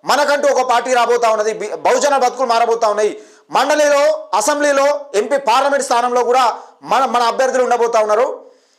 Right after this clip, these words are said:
దయచేసి మిత్రులారా, ప్రశ్నించే గొంతునే ఎన్నుకోండి. ఎక్కడ కానీ ప్రశ్నించే గొంతునే, ఈ పార్టీ ఆ పార్టీ అని కాదు. ప్రశ్నించే గొంతులు ఈ-, ఈ-, ఇన్ని రోజులు ఎటుపోయినాయి?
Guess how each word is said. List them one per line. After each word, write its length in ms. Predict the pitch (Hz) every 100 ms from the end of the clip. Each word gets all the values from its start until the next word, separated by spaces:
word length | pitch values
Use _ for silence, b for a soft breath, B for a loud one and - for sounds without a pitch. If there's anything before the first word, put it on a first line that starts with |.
| b -
దయచేసి 320 | 247 311 285
మిత్రులారా, 380 | 277 277 269 269 254
ప్రశ్నించే 480 | 240 269 285 277 262
గొంతునే 360 | 247 240 254
ఎన్నుకోండి. 400 | 240 233 233 220
ఎక్కడ 300 | 190 170 - 285
కానీ 160 | 285
ప్రశ్నించే 440 | 277 233 240 262 269 247
గొంతునే, 260 | 226 240
ఈ 100 | 202
పార్టీ 260 | 233 247 247
ఆ 100 | 226
పార్టీ 220 | 240 240
అని 100 | 226
కాదు. 260 | 214 202 - - _ _ _ _ _ _ _ _ -
ప్రశ్నించే 440 | 220 226 320 302
గొంతులు 300 | 285 277 294
ఈ-, 200 | 262 254 208
ఈ-, 180 | 247 254 214
ఇన్ని 120 | 269
రోజులు 180 | 294 285
ఎటుపోయినాయి? 380 | 269 285 269